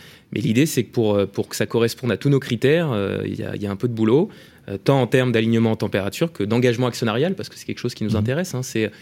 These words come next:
Speaker 1: est-ce que les sociétés de gestion avec qui on travaille sont totalement passives en assemblée générale, ou est-ce que ce sont des actionnaires actifs, euh, comme par exemple on travaille, euh, beaucoup avec Mirova, euh, qui on
Speaker 2: Ouais.
Speaker 1: sait est, euh, pionnière dans l'investissement responsable, euh, et qui, euh, est très active d'un point de vue actionnarial.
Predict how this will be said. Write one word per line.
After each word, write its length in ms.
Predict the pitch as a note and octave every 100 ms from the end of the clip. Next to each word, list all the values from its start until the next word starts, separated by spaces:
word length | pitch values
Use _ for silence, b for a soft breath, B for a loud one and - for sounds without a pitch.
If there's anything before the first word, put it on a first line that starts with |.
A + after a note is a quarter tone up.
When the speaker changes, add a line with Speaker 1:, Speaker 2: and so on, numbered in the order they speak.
| B B B
Speaker 1:
est-ce 180 | A#2 -
que 220 | C#3 C3+
les 120 | A#2
sociétés 360 | G2+ A#2 A#2+ A#2
de 60 | A2
gestion 260 | A2 -
avec 140 | A#2 G2
qui 120 | G#2
on 60 |
travaille 300 | G2 G2+ A#2+
sont 160 | D3 A2+
totalement 340 | G#2+ G#2 G2+
passives 320 | G2+ G#2 - G#2+
en 80 |
assemblée 320 | G2+ - G#2 G2
générale, 420 | G2+ G2+ C#3 D#3+ B B B
ou 40 | G#2+
est-ce 80 | -
que 80 | G2
ce 80 | -
sont 100 | B2
des 180 | G2
actionnaires 500 | G2 - G2+ A2 A#2 -
actifs, 420 | - - G#3 - B B B -
euh, 540 | - - - - - - -
comme 240 | G#2 G#2
par 140 | - G2+
exemple 320 | G2 A2+ A2+
on 20 |
travaille, 420 | - G2+ G#2 A2
euh, 100 | F#2+ - B
beaucoup 240 | - A2 B2
avec 140 | A2
Mirova, 480 | A2+ G#2+ G#2+ B2 E3 B B -
euh, 200 | F#2+ F#2+
qui 140 | F#2+ G#2+
on 40 |
Speaker 2:
Ouais. 40 | G#2+
Speaker 1:
sait 360 | - C3 A2
est, 120 | A#2
euh, 100 | G#2 -
pionnière 400 | - A2+ A#2+ B2
dans 80 | G2+
l'investissement 460 | G2 G2 - - G2
responsable, 560 | F#2+ G2+ - D#3 D#3 - B B -
euh, 160 | G2 -
et 160 | A2 G#2+
qui, 380 | - C3 D3
euh, 60 | G#2+
est 200 | - A2+ -
très 200 | C#3 A#2+
active 220 | - D3
d'un 100 | A#2
point 120 | A2+
de 60 | G#2+
vue 60 |
actionnarial. 380 | A2+ - A2+ A#2+